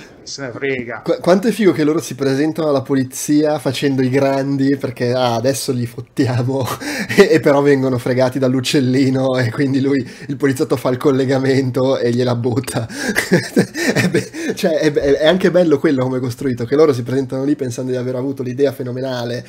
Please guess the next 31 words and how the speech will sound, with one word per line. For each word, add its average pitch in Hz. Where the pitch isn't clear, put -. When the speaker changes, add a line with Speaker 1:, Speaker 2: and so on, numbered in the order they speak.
Speaker 2:
definitiva, 135
vabbè, 127
che 214
probabilmente 143
avrebbe 135
funzionato 123
se 117
l'uccellino 120
non 120
li 120
avesse, 117
non 131
li 123
avesse, 113
f-, -
è 160
anche 185
bella 135
la 120
scena 123
di 123
lui 120
che 127
sta 123
uscendo 120
e 117
entra 117
l'uccellino 117
e 113
dici, 113
"Ah." 139